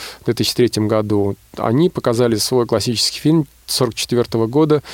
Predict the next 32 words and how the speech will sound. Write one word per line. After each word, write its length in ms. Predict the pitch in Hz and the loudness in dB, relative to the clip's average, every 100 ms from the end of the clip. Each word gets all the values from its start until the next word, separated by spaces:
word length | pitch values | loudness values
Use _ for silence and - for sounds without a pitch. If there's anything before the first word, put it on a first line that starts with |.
| - - - | -16 -10 0
«Менина 400 | 123 127 127 117 | 2 4 4 2
де 140 | 117 | 2
Радио». 440 | 117 117 107 107 | 2 2 2 0
То 140 | 107 - | 0 -2
есть 200 | 104 - | -2 0
многие 320 | 131 127 107 | 2 2 2
начинают 580 | 107 - 120 104 101 - - - | 0 0 0 0 -2 -6 -16 -4
либо 240 | 127 113 | -2 -2
с 140 | 110 | -2
американской 580 | 135 131 180 202 175 131 | 0 0 2 0 0 0
совре-, 300 | 107 120 113 | 0 -2 -2
классики, 400 | - 120 101 - | -2 0 0 0
либо 240 | 113 151 165 | 2 2 2
со 160 | - | 0
своей 320 | 123 131 135 | 0 4 4
какой-то 320 | 110 - 110 110 | 2 -2 -2 0
очень 200 | 101 120 | 0 2
древней 260 | 120 107 | 4 2
классики, 260 | 101 143 151 | 2 2 2
как 160 | 110 | -2
французы. 420 | - 117 107 110 101 | 0 -2 0 0 0
Вот 160 | 95 | -2
фильм, 240 | - 156 160 | 0 2 2
который 300 | 113 107 101 | 0 0 2
два 160 | 107 | 0
показывались 500 | 98 95 104 98 85 | 0 0 0 -2 -4
на 140 | 107 101 | -4 -2
Каннском 340 | 113 - - | -2 -4 -8
фестивале, 480 | - - 110 131 135 - - - - | -10 -6 -2 0 0 -4 -14 -16 -8
это 160 | 117 | -4
сорок 300 | 110 - 117 | -2 0 0
четвёртого 640 | - 117 113 139 - 120 | -2 -8 0 0 2 0